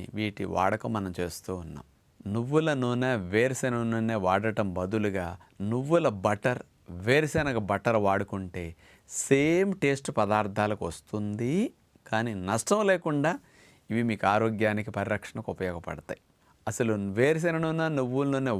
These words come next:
వాడినప్పుడు నష్టం ఎందుకు వస్తుంది, మరి దాని నుంచే వచ్చిన బటర్ వాడితే ఎందుకు నష్టం రాదు, ఈ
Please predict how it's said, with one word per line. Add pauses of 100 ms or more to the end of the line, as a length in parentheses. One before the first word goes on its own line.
(120)
వాడినప్పుడు (800)
నష్టం
ఎందుకు
వస్తుంది, (480)
మరి (140)
దాని
నుంచే
వచ్చిన (160)
బటర్
వాడితే
ఎందుకు
నష్టం
రాదు, (800)
ఈ